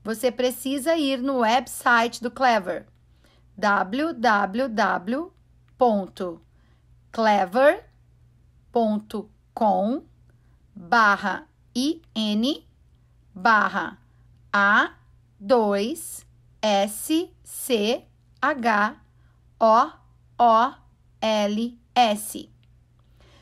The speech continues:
Clique em Clever Badge Login e mostre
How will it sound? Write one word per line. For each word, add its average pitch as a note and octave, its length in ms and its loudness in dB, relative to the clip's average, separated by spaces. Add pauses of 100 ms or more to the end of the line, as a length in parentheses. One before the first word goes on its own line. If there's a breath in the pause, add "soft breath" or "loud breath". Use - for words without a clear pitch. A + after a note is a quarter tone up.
(280 soft breath)
Clique E4 560 0
em C#4+ 420 0 (580)
Clever A#3+ 760 2
Badge G#3+ 800 0 (220)
Login G#3 680 0 (720)
e D#4 120 -2
mostre B3+ 680 -2